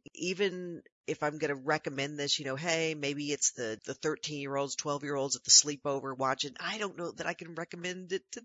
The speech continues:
them either. There's so many better movies I could start them with, you know, at their sleepover than this. So they didn't hit the after-school vibe that T C was talking about, nor did they hit enough of the horror vibe that we all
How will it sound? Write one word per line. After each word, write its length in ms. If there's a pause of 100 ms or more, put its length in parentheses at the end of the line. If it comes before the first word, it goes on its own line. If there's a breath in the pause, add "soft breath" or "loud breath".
them 380
either. 400
There's 260
so 300 (240)
many 320
better 280
movies 360
I 100
could 300
start 400
them 160
with, 260
you 80
know, 140
at 80
their 120
sleepover 680 (420 loud breath)
than 180
this. 220
So 360 (680 loud breath)
they 100
didn't 420
hit 200
the 140
after-school 960
vibe 420
that 120
T 180
C 200
was 160
talking 400
about, 520
nor 440
did 200
they 140
hit 200 (280)
enough 300
of 140
the 100
horror 420
vibe 500
that 160
we 160
all 380